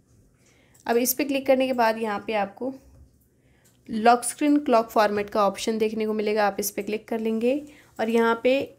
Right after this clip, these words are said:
लॉक स्क्रीन ऑनर इन्फो का ऑप्शन देखने को मिलेगा, आपको इस पे क्लिक कर लेना है। इस पे क्लिक करने के बाद यहाँ पे अपना नाम, कॉन्टैक्ट नंबर इस टाइप से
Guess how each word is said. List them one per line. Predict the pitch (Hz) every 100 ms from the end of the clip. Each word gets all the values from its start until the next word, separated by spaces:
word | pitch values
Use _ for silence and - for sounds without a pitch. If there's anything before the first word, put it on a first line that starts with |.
| 226
लॉक | 208 220 233
स्क्रीन | - 269 247
ऑनर | 233 220 220
इन्फो | 233 220 220
का | 214 196
ऑप्शन | 190 - 202
देखने | 196 202 208
को |
मिलेगा, | 202 196 202 196
आपको | 190 208
इस | 214
पे | -
क्लिक | 208 196 -
कर | 180
लेना | 175 180 185
है। | 196 196 196 _ _ _ _ -
इस | 247
पे | - 302
क्लिक | 294 277
करने | 262 247
के | 247
बाद | 233 220 214
यहाँ | 220 214 208 214
पे | 214 208
अपना | 208 202 208 208
नाम, | 202 196 196 202 208 196 _ _ _
कॉन्टैक्ट | 202 202 202 208 208
नंबर | 202 190 190 196 196 196 _ _ _ _ _ _ _ _ _ _ _ _ _ _ _ _ _ _ _ _ _ _ _ _ 349 359 381 392 _ _ _ _ _ _ _ _ _ _ _ _ _ _ _ -
इस | 220 -
टाइप | 214 208
से | - 214